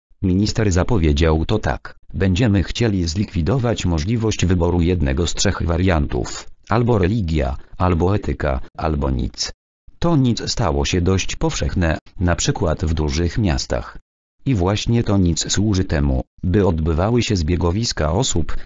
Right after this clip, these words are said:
które kompletnie bezrefleksyjnie podchodzą do życia. Nauka albo religii, albo etyki będzie obligatoryjna, by do młodzieży docierał jakikolwiek przekaz o systemie wartości.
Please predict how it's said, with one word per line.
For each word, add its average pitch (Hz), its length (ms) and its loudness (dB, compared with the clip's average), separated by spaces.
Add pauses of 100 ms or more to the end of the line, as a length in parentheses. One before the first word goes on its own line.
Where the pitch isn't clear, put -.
(120)
które 87 280 0
kompletnie 110 640 0
bezrefleksyjnie 101 920 0
podchodzą 78 600 0
do 95 140 0
życia. 90 440 -2 (520)
Nauka 82 400 0
albo 101 360 0
religii, 85 500 0 (240)
albo 80 380 0
etyki 90 280 0
będzie 78 360 2
obligatoryjna, 85 960 2 (160)
by 78 200 -2
do 90 140 0
młodzieży 85 540 2
docierał 78 520 0
jakikolwiek 87 720 0
przekaz 82 480 0
o 101 80 2
systemie 90 520 2
wartości. 71 640 0